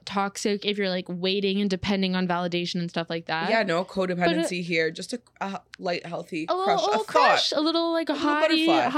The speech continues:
Speaker 1: hottie with a body.
Speaker 2: Something you, somebody you look forward to communicating with or seeing.
Speaker 1: Somebody you get a little, like, flustered when you see their name in your D Ms.
Speaker 2: You're like, "Oh, they D M me."
Speaker 1: Ooh, wonder what they sent me.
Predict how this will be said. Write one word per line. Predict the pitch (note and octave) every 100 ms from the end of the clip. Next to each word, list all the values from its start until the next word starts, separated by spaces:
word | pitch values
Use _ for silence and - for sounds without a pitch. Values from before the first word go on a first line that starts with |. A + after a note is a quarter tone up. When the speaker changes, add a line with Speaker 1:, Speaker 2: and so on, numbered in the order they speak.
| D#4
Speaker 1:
hottie | E4
with | E4 E4
a |
body. | D#4+ F#4 G#4 G#3 F#3 F#3 G3+ - _ _ _ _ _ - -
Speaker 2:
Something | - F#3+ G#3+ G#3+
you, | G#3
somebody | G3+ G#3+ A#3+
you | A3
look | -
forward | A3 F#3+
to | F3+
communicating | - F3 E3 E3 E3 D3+
with | D3+ -
or | A2+ D#3 - _
seeing. | - - F#2+ -
Speaker 1:
Somebody | - C4 C4 C#4+
you | C#4+ A#3+ B3
get | A#3 A#3
a |
little, | A3+ A3 A3 G#3+
like, | G3+ G3
flustered | - - G3+ G#3 G3+ G3
when | F#3+
you | F#3
see | F#3 G3 F#3+ F3+ F3
their | F3+
name | F3 F3
in | F3
your | E3+ E3
D | E3+ D#3+
Ms. | D#3 D#3+ E3+ G3
Speaker 2:
You're | G3+
like, | G3 -
"Oh, | A3 C4+ _ F3+
they | E3+
D | E3 D3
M | E3 D#3+
me." | C#3+ F3 - - -
Speaker 1:
Ooh, | B3+ G4
wonder | G#3+ G#3 G#3
what | A3+
they | B3 D#4
sent | F#4+ A4
me. | F#4 F4 E4+